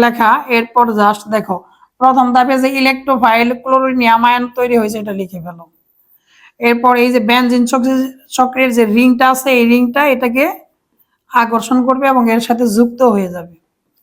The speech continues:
দেখো কিভাবে যুক্ত হয়, খুব মনোযোগ সহকারে দেখো। দেখো এই বরাবর just একটা হাইড্রোজেন বের করে দাও,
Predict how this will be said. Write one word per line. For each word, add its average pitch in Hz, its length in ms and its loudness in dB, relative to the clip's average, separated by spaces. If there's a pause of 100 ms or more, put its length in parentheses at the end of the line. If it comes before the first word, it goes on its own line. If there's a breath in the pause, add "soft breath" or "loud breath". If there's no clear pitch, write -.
(1600)
দেখো 214 240 0
কিভাবে 247 500 2
যুক্ত 247 280 -2
হয়, 226 300 2
খুব 226 260 -8
মনোযোগ 233 440 0
সহকারে 214 360 -2
দেখো। 208 400 -4 (920)
দেখো 196 400 -4 (680 soft breath)
এই 285 260 2
বরাবর 285 680 2 (160)
just 240 300 0
একটা 247 240 0
হাইড্রোজেন 233 480 2
বের 233 180 2
করে 240 220 0
দাও, 233 280 2